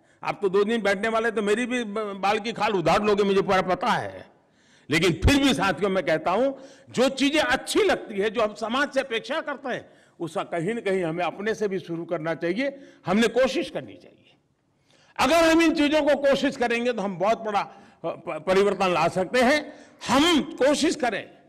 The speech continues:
अब जेम पोर्टल, क्या बार-बार सर्कुलर निकालना पड़े क्या, कि हम अपने डिपार्टमेंट को जेम पोर्टल पर हंड्रेड परसेंट कैसे ले जाएं? एक सशक्त माध्यम बना है दोस्तों,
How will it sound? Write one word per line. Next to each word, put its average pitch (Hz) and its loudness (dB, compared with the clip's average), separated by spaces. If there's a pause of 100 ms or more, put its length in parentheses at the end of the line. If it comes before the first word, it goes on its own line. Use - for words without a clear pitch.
(480)
अब 190 -2
जेम 247 4
पोर्टल, 240 0 (1700)
क्या 147 -2
बार-बार 175 0
सर्कुलर 185 -4
निकालना 175 -4
पड़े 151 -12
क्या, 156 -6 (920)
कि 151 -8
हम 170 -2
अपने 175 -2
डिपार्टमेंट 160 -2
को 170 -2
जेम 147 -2
पोर्टल 147 -4
पर 156 -8
हंड्रेड 151 -4
परसेंट 160 -8
कैसे 143 -10
ले 127 -10
जाएं? - -16 (1200)
एक 180 0
सशक्त 254 -2
माध्यम 214 2
बना 262 2
है 214 -6
दोस्तों, - -20